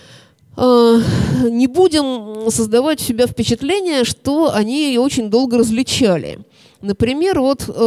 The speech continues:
в одной из таких римских фресок двенадцатого века на месте этой женской головы появляется уже просто медальончик, уже просто такой абстрактный блинчик, который не имеет лица совсем.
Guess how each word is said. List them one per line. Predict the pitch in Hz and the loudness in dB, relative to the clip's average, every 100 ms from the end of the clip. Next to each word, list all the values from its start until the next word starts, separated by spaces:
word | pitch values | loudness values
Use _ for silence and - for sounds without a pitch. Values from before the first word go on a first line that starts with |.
| 214 | 0
в | 208 240 233 220 202 | 2 2 4 2 -2
одной | 208 208 269 240 | -4 -2 0 0
из | 214 - | 0 -4
таких | - 208 220 214 | -6 -4 -2 0
римских | 247 240 - 185 | 0 0 -4 -8
фресок | - 339 427 214 | -4 -2 -2 -2
двенадцатого | 190 220 226 - - 190 | -2 -2 -2 -4 -4 -2
века | 254 190 - - - - - - | 0 -2 -6 -14 -16 -20 -20 -10
на | 185 | -6
месте | 220 311 - 254 | -2 -2 -2 -2
этой | 220 | -2
женской | 226 269 - 208 | -2 -2 -6 -4
головы | 208 226 359 | 0 0 0
появляется | - 220 247 320 - | -2 -4 -2 -4 0
уже | 233 220 | 0 0
просто | 240 277 - | 0 -2 -2
медальончик, | 214 196 220 254 202 - | -4 -2 -2 -2 -4 -6
уже | 180 | -6
просто | - 285 | -4 -4
такой | 226 226 | -2 0
абстрактный | 196 - 240 - 214 | -2 -2 -4 -2 -4
блинчик, | 202 285 339 - | -2 -2 -4 -6
который | - 202 220 | -6 -4 -4
не | 196 214 | -4 -4
имеет | 240 220 | -4 -4
лица | 214 - 180 | -4 -2 -2
совсем. | 190 190 415 | -2 -2 0